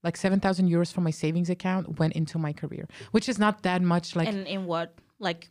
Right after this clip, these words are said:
Speaker 2: going places? Or?
Speaker 1: Going places, paying for gas because I had to perform in freaking Amsterdam and not being paid, but this is what you have to do. Going all the way to Paris, doing, like, five comedy clubs in one night, and then going back home, sleeping on somebody's couch
Speaker 2: Mm-hmm.
Speaker 1: just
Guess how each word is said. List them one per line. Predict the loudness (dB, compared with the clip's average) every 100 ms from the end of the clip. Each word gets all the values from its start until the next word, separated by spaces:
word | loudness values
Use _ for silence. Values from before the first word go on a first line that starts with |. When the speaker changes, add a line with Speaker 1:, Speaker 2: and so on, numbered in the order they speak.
| -12
Speaker 2:
going | -2 0 2 -2 -4 -6 -8 -8
places? | -8 -6 -4 -4 -4 2
Or? |
Speaker 1:
Going | 4 6 4
places, | 2 0 0 0 0 0 0
paying | 0 0
for | 2 0
gas | 2 2 2 0
because | -2 -2 0
I |
had | 0
to | 0
perform | -2 -2 0
in | -2
freaking | -2 -2 -2
Amsterdam | 0 -4 -2 -2 0 0
and | 2
not | 2 2
being | 0 0
paid, | 0 0 0 -2
but | -4 -2
this | -2 -2
is | -2
what | 0
you |
have | 0 0 -2
to | -4 -2
do. | 2 2 0 -4 -18 -14 2
Going | 4 6
all | 4
the | 4
way | 4
to | 2
Paris, | 2 2 4 2 0
doing, | 2 4 4
like, | 2 0
five | 0 0 -2
comedy | 0 2 0
clubs | -2 -2
in | 0 0
one | 0 0
night, | 0 -2 0
and | 2
then |
going | 4 4 4 2
back | -2 -6
home, | -2 0 2 0 -4 -20 -20
sleeping | -16 -8 2 4 4 2
on | 2
somebody's | 0 0 0 0 -4 -10
couch | -2 0 2 2 0 -4 -12 -16 -20 -16
Speaker 2:
Mm-hmm. | -14 -12 -12
Speaker 1:
just | -6 2 2 2